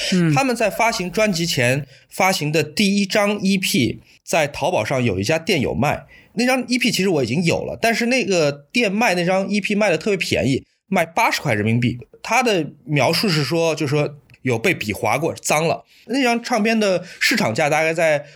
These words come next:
Speaker 2: 五十镑左右，大五百块钱，所以他卖八十。然后我一看他封面上说被笔划了嘛，那根本不是被笔划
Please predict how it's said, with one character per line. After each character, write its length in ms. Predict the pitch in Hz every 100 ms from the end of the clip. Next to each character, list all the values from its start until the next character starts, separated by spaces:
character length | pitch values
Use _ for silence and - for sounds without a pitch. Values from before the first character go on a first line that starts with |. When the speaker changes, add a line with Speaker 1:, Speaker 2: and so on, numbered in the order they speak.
| -
Speaker 2:
五 180 | 120 113
十 160 | 156
镑 280 | 170 269 147
左 120 | 120 90
右， 100 | 92
大 140 | 147
五 100 | 120
百 140 | 139 -
块 100 | 92
钱， 180 | 85 76
所 60 |
以 60 | 123
他 40 |
卖 80 | 147
八 160 | 127 156
十。 300 | 165 98 - - - -
然 140 | 156
后 40 | 247
我 160 | 135
一 80 | 110
看 240 | 123 214
他 140 | 170 180
封 180 | 175 233
面 160 | 214
上 200 | 156 160
说 120 | 131
被 140 | 180 208
笔 180 | 233 87
划 280 | - 78
了 100 | 101
嘛， 200 | 123 80 - _ - _
那 120 | 202
根 120 | 196 262
本 160 | 156
不 120 | -
是 100 | -
被 160 | 185 170
笔 160 | - 82
划 440 | - 52 50 -